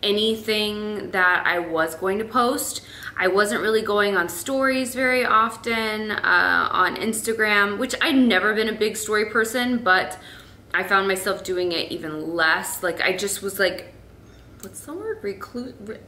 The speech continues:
I was becoming a recluse. I, I was,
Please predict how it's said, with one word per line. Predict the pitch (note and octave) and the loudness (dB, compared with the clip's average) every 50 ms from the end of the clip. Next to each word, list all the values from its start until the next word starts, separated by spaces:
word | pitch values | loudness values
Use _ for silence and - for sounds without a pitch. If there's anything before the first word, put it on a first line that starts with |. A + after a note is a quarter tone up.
| - - - - - - - | -20 -20 -20 -20 -20 -14 -10
I | - D4+ | -8 -8
was | D4 D4+ | -6 -6
becoming | C4 B3 B3+ A#3+ G#3+ G3+ | -6 -6 -4 -4 -4 -2
a | F#3+ | -2
recluse. | F3+ E3+ E3+ - - - D#4+ G4 G4 - - - - - - | -2 -4 -4 -6 -6 -4 -4 -4 -4 -6 -10 -14 -16 -12 -4
I, | - A3+ A#3+ | -2 -2 0
I | - - A3 A#3 A3+ | 2 2 0 0 0
was, | B3 - - | -4 -10 -14